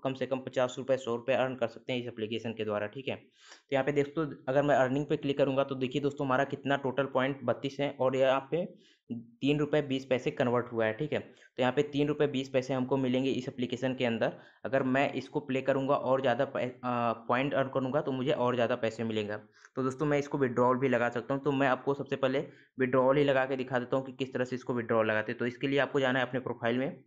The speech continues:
प्रोफाइल में जाने के बाद देखिए दोस्तों यहाँ पे आपको अर्निंग में जाना है,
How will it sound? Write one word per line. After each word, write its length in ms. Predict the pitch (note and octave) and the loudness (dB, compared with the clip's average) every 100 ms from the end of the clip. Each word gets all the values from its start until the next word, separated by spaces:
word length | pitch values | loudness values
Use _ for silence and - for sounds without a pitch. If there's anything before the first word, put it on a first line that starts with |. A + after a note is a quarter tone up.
| _ _ _ - | _ _ _ -6
प्रोफाइल 280 | B2+ C3 C#3 | -2 0 2
में 100 | D3+ | 4
जाने 200 | C#3+ C#3+ | 2 2
के 100 | C#3+ | 2
बाद 120 | C#3+ | 2
देखिए 220 | C#3 D3 | 0 -2
दोस्तों 260 | C#3 C#3+ D3 | -2 0 0
यहाँ 140 | C3 | 2
पे 120 | C3 | 2
आपको 460 | C#3 C3 - - D#3+ - - _ - | 0 0 -2 0 0 -2 -12 _ -2
अर्निंग 320 | A#2+ B2+ D#3 | -2 0 0
में 80 | D#3 | 2
जाना 200 | C#3 C3 | 2 2
है, 200 | C#3+ | -2